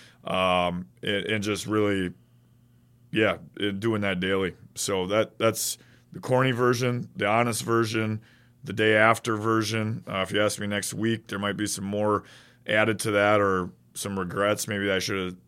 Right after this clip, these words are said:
taken some of that back too. I don't know. But, uh, that's a pretty,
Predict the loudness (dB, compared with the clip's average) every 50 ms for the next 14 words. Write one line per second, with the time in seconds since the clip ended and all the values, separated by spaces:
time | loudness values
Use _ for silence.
0 | _ _ -6 -4 -4 -4 -4 -4 -6 -4 -2 -2 -2 -2 0 0 2 2 0 0
1 | -2 -2 -2 -2 -2 -2 -2 -2 -2 -2 -2 -2 -2 -4 -4 -4 -6 -6 -6 -6
2 | -6 -4 -4 -2 0 0 0 -2 -6 -12 -20 -20 _ -10 -8 -6 -6 -6 -8 -4
3 | 0 2 2 4 2 2 -2